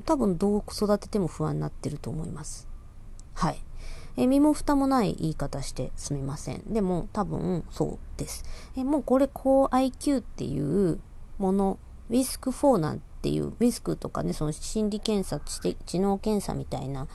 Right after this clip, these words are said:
もので、えー、お子さんを測り取ってしまった時点で、どうやっても多分不安になってます。おばちゃんと話してないと思います、この方。おばちゃんと話さなきゃそれは不安になると思う。だって、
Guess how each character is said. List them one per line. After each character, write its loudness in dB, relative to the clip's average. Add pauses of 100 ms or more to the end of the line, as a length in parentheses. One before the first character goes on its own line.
(340)
も 0
の 4
で、 4
え 0
ー、 -2
お -2
子 -4
さ 0
ん 2
を 2
測 2
り 0
取 0
っ -6
て 2
し -2
ま 2
っ -4
た -2
時 -4
点 0
で、 -2 (120)
ど 4
う 6
や 6
っ 0
て -2
も 2
多 6
分 2
不 0
安 2
に 0
な 4
っ 2
て -4
ま -6
す。 -4 (320)
お 0
ば 4
ち -2
ゃ 4
ん -2
と 0
話 2
し -6
て 2
な 4
い 2
と -2
思 -2
い -2
ま -4
す、 -4
こ -6
の -4
方。 -6 (220)
お -2
ば 0
ち -6
ゃ 2
ん -2
と -4
話 0
さ 0
な 2
き -6
ゃ -6
そ -6
れ -2
は -4
不 -2
安 0
に -2
な 4
る 0 (400)
と 4
思 4
う。 -2
だ 4
っ 4
て、 -8